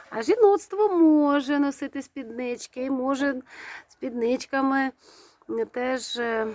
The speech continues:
і причаровувати. Та й, і багато всяких є функцій, і грітися і так далі. Ще кіт прийшов, ну нічого, буде-, будемо вдвох.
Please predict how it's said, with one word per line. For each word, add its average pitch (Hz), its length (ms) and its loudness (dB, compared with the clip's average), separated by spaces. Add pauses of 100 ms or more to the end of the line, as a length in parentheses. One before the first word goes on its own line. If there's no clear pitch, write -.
(240)
і 302 80 0
причаровувати. 233 1200 -2 (920)
Та 381 80 6
й, 330 560 8
і 302 40 4
багато 311 380 4
всяких - 420 -6
є 233 80 -6
функцій, 247 440 -8
і 302 360 8
грітися 277 460 0
і 233 60 -8
так 233 160 -14
далі. 196 240 -12
Ще - 160 -14
кіт - 240 -8
прийшов, 311 360 -2 (180)
ну 254 80 -12
нічого, 208 460 -8
буде-, 220 260 -6
будемо 220 400 0
вдвох. 180 380 -10